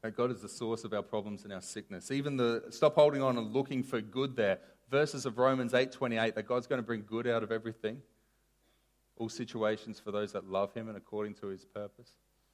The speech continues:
That verse does not mean that this sickness is his good plan. When God's talking to, to Joseph and saying that, "That which the enemy meant for your hurt, I've planned to use for your good," doesn't mean that that which the enemy sent to him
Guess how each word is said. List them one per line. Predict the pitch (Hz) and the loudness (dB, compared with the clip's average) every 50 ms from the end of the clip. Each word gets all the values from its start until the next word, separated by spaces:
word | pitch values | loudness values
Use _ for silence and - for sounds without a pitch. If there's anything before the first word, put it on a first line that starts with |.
| _ _ _ _ _ _ _ _ _ _ _ _ _ _ | _ _ _ _ _ _ _ _ _ _ _ _ _ _
That | - 120 113 110 117 | 2 2 2 2 2
verse | 120 120 117 117 | 2 2 2 0
does | - - 107 95 | -4 -8 -12 -4
not | - 123 120 120 113 | -2 0 0 0 0
mean | 117 117 117 113 110 | -2 -2 -2 0 0
that | 110 104 92 | -2 -2 -2
this | 107 107 - | -4 -10 -10
sickness | - - - - 139 135 - _ 110 98 92 92 - - - - - _ _ _ _ _ _ _ _ _ _ _ _ _ _ _ | -10 -10 -8 -8 -8 -10 -10 _ -8 -8 -8 -8 -10 -14 -16 -18 -20 _ _ _ _ _ _ _ _ _ _ _ _ _ _ _
is | - 110 107 - | -6 -6 -6 -6
his | - 104 92 | -8 -12 -12
good | - - 113 104 - | -8 -8 -8 -8 -8
plan. | - - 110 101 95 80 76 76 - _ _ _ _ _ _ _ _ _ _ _ _ _ _ _ _ _ _ | -8 -6 -4 -4 -4 -6 -10 -14 -20 _ _ _ _ _ _ _ _ _ _ _ _ _ _ _ _ _ _
When | - 117 120 117 113 117 - | 2 4 4 4 2 -2 4
God's | - 131 127 127 123 123 - | 6 6 8 6 6 2 -4
talking | - - 147 135 131 123 - 135 120 113 | -4 0 2 2 2 2 2 -2 -2 -2
to, | - - 113 110 107 107 107 | -2 0 0 2 2 0 0
to | - - - - 113 | -4 -6 -8 -8 -8
Joseph | 110 - - 139 135 147 151 - - 110 85 - - - - _ _ _ _ _ _ _ | -6 2 4 6 6 6 4 2 -2 -4 -6 -6 -10 -18 -20 _ _ _ _ _ _ _
and | - 107 110 | -4 -4 -2
saying | - - - 117 117 117 113 | -4 0 2 2 2 4 4
that, | 107 104 98 | 2 2 4
"That | 117 127 135 - | 6 4 4 4
which | 135 135 135 - | 2 0 -2 -2
the | - 117 107 117 | -2 2 2 4
enemy | 127 131 123 123 | 4 4 2 2
meant | 120 117 117 120 - - | 0 0 -2 -2 -4 -6
for | 117 | -4
your | 110 101 95 | -4 -2 0
hurt, | 95 117 120 123 123 - - | 2 2 2 2 2 0 0
I've | 110 110 107 - _ | 0 0 0 -2 _
planned | 117 113 113 110 - | -2 -2 -2 -4 -6
to | 107 | -8
use | 101 110 107 - | -8 -8 -8 -8
for | - - | -10 -10
your | 107 98 | -10 -6
good," | 92 120 120 117 - - | -2 -2 -2 -2 0 2
doesn't | 131 123 127 131 135 120 - | 2 2 2 0 -2 -4 -4
mean | 120 127 123 120 113 110 - - _ _ _ | -2 -2 -2 -2 -4 -6 -8 -12 _ _ _
that | - 117 110 110 | 4 4 4 6
that | - 139 139 120 | 6 6 6 6
which | 139 139 131 - | 2 0 -2 -2
the | - 127 123 135 | -2 2 4 4
enemy | 139 135 123 110 | 4 4 2 -2
sent | - - - - 180 180 180 180 | -4 -4 2 4 4 4 4 2
to | - - 135 107 | 0 0 2 2
him | 98 98 101 104 | 2 0 -2 -4